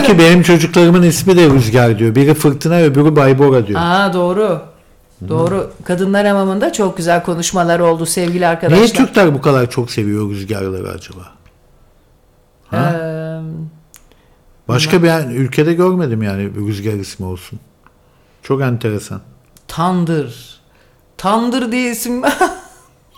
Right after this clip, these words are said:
Speaker 1: Bir şey söyleyeceğim. Neden mesela bir Urfalı ya da ne bileyim nerenindir, Antep'in midir? Neden mesela
Speaker 2: Hı.
Speaker 1: Tandır koymuyor çocuğun adını?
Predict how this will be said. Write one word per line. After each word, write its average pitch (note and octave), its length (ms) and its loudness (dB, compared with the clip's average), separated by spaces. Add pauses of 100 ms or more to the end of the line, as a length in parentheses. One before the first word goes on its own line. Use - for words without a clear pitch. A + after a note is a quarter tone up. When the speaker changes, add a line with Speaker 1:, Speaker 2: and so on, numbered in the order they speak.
(220)
Speaker 1:
Bir A3 80 -10
şey D#4+ 300 -2
söyleyeceğim. D4 560 -2 (400)
Neden C#4+ 260 0 (180)
mesela A#3+ 420 0
bir G3 60 -6 (100)
Urfalı G3+ 360 -4
ya G3 140 -2
da F#3+ 40 -4
ne F#3+ 240 -4
bileyim A3+ 240 -4
nerenindir, G#3 600 -2
Antep'in G#3+ 360 -4
midir? D#3 360 -8
Neden D#4 320 -4
mesela G#3+ 280 -4
Speaker 2:
Hı. A2+ 40 -6
Speaker 1:
Tandır F#3 400 -4
koymuyor E3+ 380 -6
çocuğun D3+ 360 -10
adını? F3 340 -12